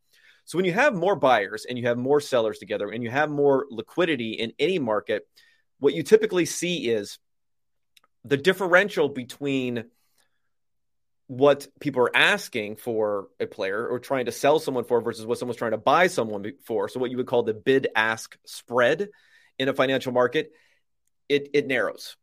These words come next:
It narrows. It comes together more and more the more liquidity you have, because teams, you're just more likely to have one team on one side that's willing to match up with another team on the other side of a trade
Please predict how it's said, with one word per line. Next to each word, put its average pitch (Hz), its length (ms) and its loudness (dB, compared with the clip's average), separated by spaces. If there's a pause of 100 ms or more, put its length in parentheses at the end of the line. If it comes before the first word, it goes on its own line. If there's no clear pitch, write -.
(300)
It 135 120 0
narrows. 123 340 0
It 117 80 -6
comes 143 280 -4
together 120 480 0
more 139 300 4
and 135 80 0
more 113 240 0
the 113 100 -4
more 120 200 2
liquidity 113 480 -6
you 107 220 -12
have, 151 460 2 (360)
because 117 520 0 (640)
teams, 175 360 -4
you're 139 100 -4
just 131 260 -4
more 160 240 4
likely 147 320 2
to 127 60 -2
have 123 160 0
one 139 320 -2
team 156 200 -4
on 135 140 2
one 143 200 0
side 151 300 2
that's 120 180 0
willing 135 260 0
to 123 60 -4
match 123 240 -2
up 123 140 -2
with 117 240 -4
another 127 300 -4
team 127 240 -6
on 117 100 -4
the 135 120 2
other 214 160 6
side 107 420 0
of 107 100 -4
a 110 60 -6
trade 104 440 -4